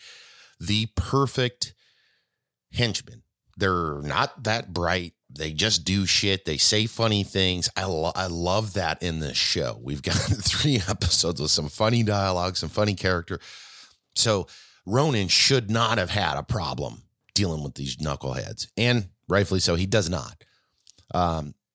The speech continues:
she's showing up as she sees some stuff going on. She's not sure.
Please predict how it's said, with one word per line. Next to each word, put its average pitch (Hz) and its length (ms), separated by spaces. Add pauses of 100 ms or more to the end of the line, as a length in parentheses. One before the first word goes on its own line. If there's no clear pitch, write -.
(180)
she's 139 400
showing 113 520
up 82 320
as 80 280
she 78 140
sees 98 300
some 80 180
stuff - 480
going 90 260
on. 80 180
She's 80 240
not 92 200
sure. 85 420